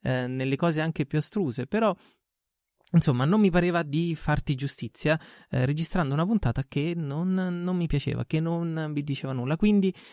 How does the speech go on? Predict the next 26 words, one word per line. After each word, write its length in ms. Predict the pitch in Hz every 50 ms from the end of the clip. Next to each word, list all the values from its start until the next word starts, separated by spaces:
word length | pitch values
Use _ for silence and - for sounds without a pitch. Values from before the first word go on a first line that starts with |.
| - _ -
alla 160 | - 151 160
fine 200 | - 185 156 131
sono 220 | - - 127 135
rientrato, 560 | 143 170 185 190 - - 226 214 202 196 160
mi 80 | 147 135
sono 200 | - - 127 123
dedicato 420 | 123 131 127 139 131 143 135 -
a 40 | 131
un'altra 320 | 131 139 139 131 - 139 127
cosa, 460 | - 165 165 156 143 135 151 147 147 - - - _ -
eh, 160 | 139 131 123
sto 200 | - - - 143
preparando 600 | - - 143 135 139 143 147 151 147 139 135 135
un 160 | 135 135 131
webinar 460 | 135 151 156 156 151 143 135 123 120
insieme 440 | 127 131 127 - 151 139 139 131 123 - - - - _
al 520 | - 123 127 123 123 123 120 117 117 117 120
geologo 400 | 127 135 151 170 160 139 127 127
vulcanologo 580 | 123 127 127 - - 143 151 151 147 135 131 131
Guido 260 | 127 143 135 135 131
Giordano 540 | 123 131 127 123 123 139 139 135 127 123 120
di, 260 | 120 117 117 127 127
dell'Università 680 | 120 123 117 123 123 127 127 127 - - - 135 143
Roma 200 | 131 131 123 123
Tre 180 | 127 - 143 135
domani, 500 | 117 127 123 131 131 131 123 123 117 113